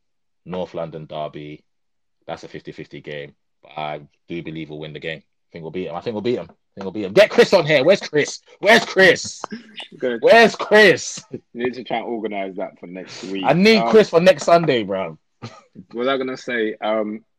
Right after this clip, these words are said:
Speaker 2: that starting eleven on Saturday.
Speaker 1: Remember, it's eleven that I said, didn't it?
Speaker 2: Yeah,
Speaker 1: Apart
Speaker 2: that
Speaker 1: from the
Speaker 2: is that
Speaker 1: goalkeeper.
Speaker 2: apart from the keeper, would, would that be your starting eleven? Would, are you
Speaker 1: Yeah,
Speaker 2: happy
Speaker 1: it's,
Speaker 2: with that?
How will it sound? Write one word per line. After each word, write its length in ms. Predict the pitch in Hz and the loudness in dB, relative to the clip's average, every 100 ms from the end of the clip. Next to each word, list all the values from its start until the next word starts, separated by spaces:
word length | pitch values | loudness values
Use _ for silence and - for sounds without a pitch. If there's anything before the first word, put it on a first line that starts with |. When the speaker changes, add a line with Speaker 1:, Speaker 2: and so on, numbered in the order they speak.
| _ _ _ _ - - _ | _ _ _ _ -20 -20 _
Speaker 2:
that 180 | 139 147 | -4 -4
starting 320 | - 160 135 | -4 -4 -4
eleven 600 | 131 127 123 104 101 98 _ _ | -6 -6 -6 -8 -10 -12 _ _
on 160 | 98 98 | -20 -20
Saturday. 160 | - | -4
Speaker 1:
Remember, 180 | 117 175 | 0 2
it's 100 | 156 | 4
eleven 260 | 160 170 147 | 4 2 4
that 100 | 143 | 4
I 80 | 160 | 4
said, 140 | 160 147 | 2 0
didn't 120 | 151 | -2
it? 100 | - _ - _ | -6 _ -20 _
Speaker 2:
Yeah, 260 | 104 101 90 | -8 -6 -6
Speaker 1:
Apart 180 | 101 | -4
Speaker 2:
that 160 | 113 131 | 2 2
Speaker 1:
from 80 | 123 | 2
the 40 | |
Speaker 2:
is 40 | 120 | 2
that 60 | |
Speaker 1:
goalkeeper. 340 | 135 - 104 82 - _ - | 2 2 -4 -6 -8 _ -14
Speaker 2:
apart 260 | 107 120 113 | -8 -8 -8
from 80 | |
the 60 | 110 | -12
keeper, 280 | 120 113 98 | -12 -12 -12
would, 260 | 90 95 80 _ | -10 -14 _ _
would 200 | 107 104 | -12 -8
that 180 | 107 | -8
be 100 | 101 107 | -8 -8
your 160 | 101 | -8
starting 300 | - 113 92 | -6 -6 -6
eleven? 320 | 104 104 98 _ | -8 -8 -10 _
Would, 160 | 104 - _ | -14 -14 _
are 80 | 110 | -10
you 120 | 107 | 0
Speaker 1:
Yeah, 80 | 170 | 2
Speaker 2:
happy 100 | 180 | 2
Speaker 1:
it's, 80 | 156 | 0
Speaker 2:
with 160 | 95 92 | -4 -6
that? 160 | 90 | -8